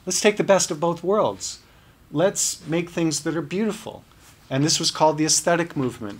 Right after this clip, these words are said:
And so the aesthetic movement architecture, uh, came to rise, and the Japanese saw this, and they said, "We'll take one of these."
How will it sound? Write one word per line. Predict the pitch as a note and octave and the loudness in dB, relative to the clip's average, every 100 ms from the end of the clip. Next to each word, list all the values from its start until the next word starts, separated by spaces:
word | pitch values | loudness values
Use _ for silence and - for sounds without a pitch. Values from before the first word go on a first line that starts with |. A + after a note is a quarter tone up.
| C3 | -8
And | B2 | -4
so | - C#3+ | 2 2
the | C3+ | 4
aesthetic | C3+ - E3 D#3+ D#3+ | 2 4 4 2 0
movement | D#3 D3+ C#3+ | 0 0 -2
architecture, | C3+ D#3 - - B2 A#2 - A#2+ B2+ - - - - - _ - - | 0 -2 -2 -2 -2 -2 -4 -6 -10 -20 -20 -20 -20 -20 _ -16 -6
uh, | C3+ B2+ C3 C3 B2+ - - - - - - | -2 0 0 -2 -8 -16 -20 -20 -20 -20 -12
came | - D3+ C#3+ C#3 C#3+ | -2 2 2 0 -6
to | - C#3+ | -4 2
rise, | C3+ B2+ C#3 C#3+ - | 4 4 2 0 -4
and | - C3+ C3 B2+ C3 B2 - - - - - - | -4 -2 0 0 -2 -6 -12 -20 -20 -20 -20 -12
the | B2 | -8
Japanese | A#2+ D#3 D3+ D#3 D3 C3 | 2 4 4 4 0 2
saw | - D#3 F#3+ | 4 4 4
this, | D3+ A#2 B2 - - | 2 -2 -2 -4 -4
and | C#3 | -2
they | C3+ | 0
said, | B2+ D3 C#3 B2+ - _ - - _ _ - | 2 0 0 -4 -18 _ -20 -20 _ _ -6
"We'll | D#3+ | -6
take | E3 F3 D#3+ - - - | -4 -4 -4 -6 -20 -10
one | C#3 C#3 | -4 -4
of | C3+ | -4
these." | F3 D3 - - - - | -4 -6 -6 -10 -10 -14